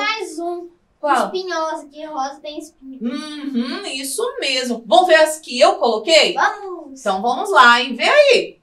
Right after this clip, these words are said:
Speaker 2: Eu coloquei
Speaker 1: Vermelho.
Speaker 2: vermelha e
Speaker 1: Cheirosa.
Speaker 2: cheirosa. Isso aí. Vamos para mais um objeto, Elion. Então vamos ver, hein? Olha lá. Poltrona.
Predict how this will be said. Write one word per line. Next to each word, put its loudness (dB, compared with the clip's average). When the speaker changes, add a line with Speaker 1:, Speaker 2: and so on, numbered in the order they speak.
Speaker 2:
Eu 10
coloquei 0
Speaker 1:
Vermelho. 4
Speaker 2:
vermelha 4
e 0
Speaker 1:
Cheirosa. 6
Speaker 2:
cheirosa. 6
Isso -6
aí. 2
Vamos -4
para 0
mais -2
um -4
objeto, 0
Elion. 2
Então -4
vamos -2
ver, 2
hein? -2
Olha 0
lá. 6
Poltrona. 6